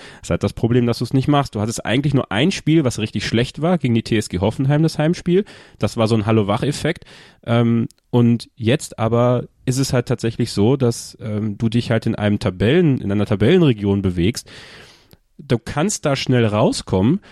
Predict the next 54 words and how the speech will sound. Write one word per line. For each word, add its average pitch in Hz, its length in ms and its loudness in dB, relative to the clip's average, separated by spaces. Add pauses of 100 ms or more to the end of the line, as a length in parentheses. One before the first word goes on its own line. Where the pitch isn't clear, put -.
(160)
du - 80 2
kannst - 380 -4
da 143 80 0
aber 131 160 -2
auch 120 100 0
schnell 113 240 0
versacken. 95 600 -2 (240)
Und - 280 -2
ganz 190 360 0
viele 190 280 0
Leverkusen-Fans, 107 800 0
ich 101 80 -4
erlebe 110 240 2
das 135 140 0
auch 123 120 0
in 120 80 0
meiner 107 240 2
Twitter-Timeline, 139 920 0
in 101 60 2
meiner 98 220 4
Bayer-Bubble, 131 640 2 (460)
ähm, 123 380 2 (180)
die - 120 -2
ignorieren 180 480 4
das 113 240 0
noch. 92 340 0 (100)
Und 123 220 0
das, - 340 -4
das - 360 -4 (180)
schockiert - 480 0
mich 147 180 -2
eigentlich, 87 520 -6
weil 123 280 2
es - 120 -8
geht - 200 -2
mir 147 60 2
nicht 175 240 2
darum, 135 260 2
jetzt 113 160 -4
hier 123 100 -2
komplett 123 360 -4
schwarz - 320 -2
zu 135 140 0
malen. 98 220 0
Deswegen 131 220 2
sag 139 160 2
ich 160 120 -4
ja 135 80 2
auch 120 120 -2
nicht, 151 140 0
Seoane 135 380 4
muss 143 180 2
zwingend 139 360 2
gehen. 147 280 0